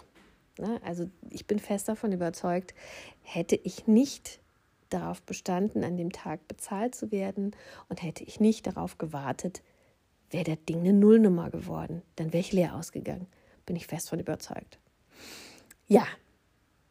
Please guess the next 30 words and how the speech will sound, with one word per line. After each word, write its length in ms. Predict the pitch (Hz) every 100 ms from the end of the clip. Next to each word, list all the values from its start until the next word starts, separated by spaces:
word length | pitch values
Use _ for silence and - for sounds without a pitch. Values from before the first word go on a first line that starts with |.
| _ _ _
so, 540 | 196 190 226 240 262 262
äh, 320 | 220 214 220 -
kann 240 | - 190
es 120 | 226
einem 300 | - 196 220
dann 180 | 214 208
auch 360 | - 175 185 -
gehen. 260 | 160 156
Und 240 | - 196 190 - - - - -
das 180 | - 254
sind 200 | 285 269
dann 100 | 247
wieder 220 | 226 247
so 100 | 226
Erfahrungswerte, 960 | 226 196 - 196 202 240 240 220 220 -
aus 140 | 202 -
denen 240 | 196 180
du 80 | 170
lernst 680 | 156 151 156 294 - - - _ _ _ _ _ _ _ _ _ - -
und 200 | 220 214
die 80 | 214
du 140 | 233
dann 320 | 208 185 190
in 160 | 190 185
deine 180 | 180 196
Verträge 560 | - - 262 254 220
mit 300 | 190 190 -
einfließen 840 | 190 208 - - 214 - - 175 185
<laughs> 60 |
lässt. 460 | - - - -